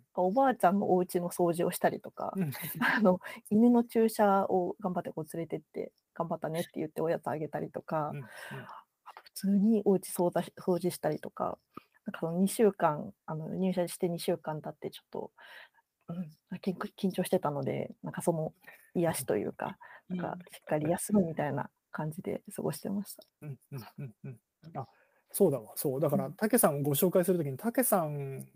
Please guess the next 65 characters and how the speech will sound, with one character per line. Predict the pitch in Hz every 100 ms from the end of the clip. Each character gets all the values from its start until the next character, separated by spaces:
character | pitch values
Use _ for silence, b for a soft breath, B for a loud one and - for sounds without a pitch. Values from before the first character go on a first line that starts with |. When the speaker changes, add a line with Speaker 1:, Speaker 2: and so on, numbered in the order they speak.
| _ _ 196
Speaker 1:
う |
ん。 | 156 - _ -
Speaker 2:
名 | 175 285
古 | 330 247
屋？ | 120 110 _ _ _ _ _
Speaker 1:
あ、 | - - B B B -
そ | 320
う | 240
で | 196
す | - 180
ね。 | 170 185 _ _ _ 190
今、 | 190 180
名 | 175 196
古 | 185 165
屋 |
の | 160
方 | 175 -
に | - - -
住 | - 208 175
ん |
で | 170
い |
て、 |
Speaker 2:
そ | 175
う |
で | 190 190
す | -
よ | 208
ね。 |
Speaker 1:
は | 202 254 233
い、 | 180
リ | 196
モ | 208 190
ー |
ト | 175
で | 175
お | 165
仕 | 165
事 | 160 - -
を | - _ _ b b -
さ | -
せ | -
て | 180
も | 180
ら | 180
っ | -
て | 180
ま | 170 165
す。 | -
Speaker 2:
そ |
う |
な |
ん | 143
で |
す。 | - - 170
ワ | 190
ー | 196
ク | 208 208
ロ | 214 190
ー |
カ | - 139
ル | 139
の、 | 127 120 _ b _ _ _ 226
Speaker 1:
う |
ん。 | 202